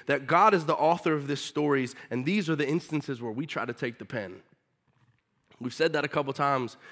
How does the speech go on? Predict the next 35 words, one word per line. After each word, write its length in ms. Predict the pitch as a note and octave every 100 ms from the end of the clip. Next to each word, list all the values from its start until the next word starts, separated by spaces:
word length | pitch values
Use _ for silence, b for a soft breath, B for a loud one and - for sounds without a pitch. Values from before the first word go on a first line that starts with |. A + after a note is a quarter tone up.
| B B
right? 260 | C3+ C#3
That 80 | C3+
we've 200 | C#3+ D3
all 160 | D#3+ D3+
got 200 | D3+ D3
this 140 | D3
story 380 | - D#3 D#3+ D3+
that 100 | C#3+
God's 240 | C#3+ C3+
written 180 | D3+ C#3+
on 140 | D3
our 80 | C#3
heart, 320 | B2+ D#3 D3+
and 160 | C3+ C#3
then 140 | C#3
obviously 400 | C3+ C#3 C3+ -
the 60 | B2+
ultimate 420 | C#3 C#3+ C#3+ B2+
story 260 | - C#3 C3
is 80 | -
here. 300 | D#3 D3 C3+ B
And 80 | B2+
there's 120 | C3+
so 140 | - F#3
often 300 | E3+ C#3 B2+
we 160 | G#3+
try 260 | B3+ - G#3
to 80 | E3+
take 340 | - G#3 E3
the 60 | C#3+
pen 320 | - F#3+ F3+
'cause 160 | D#3 C3+
we 200 | G3+ G#3
know 280 | E3+ F3+ E3+
better. 340 | D#3+ C#3+ A2+